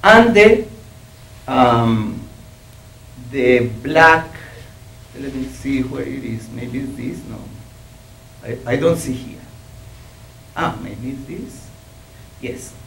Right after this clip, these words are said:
this is the Rio Negro, which is called in Colombia Rio Negro and Baupés. <clears throat>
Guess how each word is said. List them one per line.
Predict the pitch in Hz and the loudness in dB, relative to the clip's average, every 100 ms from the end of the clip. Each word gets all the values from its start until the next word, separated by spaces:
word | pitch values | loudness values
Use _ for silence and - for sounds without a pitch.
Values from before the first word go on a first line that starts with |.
| - | -14
this | 175 185 | -12 -10
is | 170 135 | -8 -4
the | 117 | -4
Rio | 117 120 123 | -2 -2 0
Negro, | 139 131 - - - | 2 2 0 -10 -14
which | 113 - | -12 -8
is | 117 - - - - - - | -8 -8 -12 -20 -20 -20 -2
called | 214 202 | 6 8
in | 185 - | 6 2
Colombia | 156 131 131 143 170 165 - - - - - - - | 2 2 4 4 4 2 -6 -18 -20 -20 -20 -20 -8
Rio | 143 165 | -2 0
Negro | 120 123 151 185 - - - - - - | 0 0 -2 -6 -10 -18 -20 -20 -12 -2
and | 120 107 | 0 2
Baupés. | 110 98 120 - - - - - - - - - - - - - - - - - - - - - | 2 0 -4 -6 -14 -20 -20 -20 -20 -20 -20 -20 -20 -20 -20 -20 -20 -20 -20 -20 -20 -20 -14 -8
<clears throat> | - - - | -4 0 -2